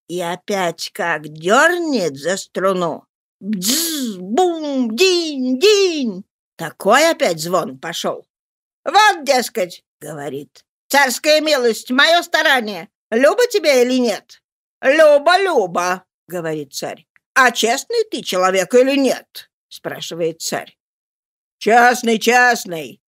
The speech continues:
говорит народ честной. — То ты и есть! Лучше быть дураком да честным, чем умным да мошенником».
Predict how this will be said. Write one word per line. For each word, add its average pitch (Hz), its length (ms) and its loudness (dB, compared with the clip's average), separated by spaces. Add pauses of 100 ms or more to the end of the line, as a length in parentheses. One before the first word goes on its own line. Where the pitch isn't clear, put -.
(140)
говорит 151 580 -10
народ 165 440 -2
честной. — 147 580 -12 (560)
То 302 220 4
ты 392 300 0
и 320 40 0
есть! - 580 -2 (120)
Лучше 269 540 2
быть 269 220 2
дураком 277 600 2
да 254 100 4
честным, 285 720 -2
чем 240 380 0
умным 208 480 2
да 214 100 0
мошенником». 165 960 -4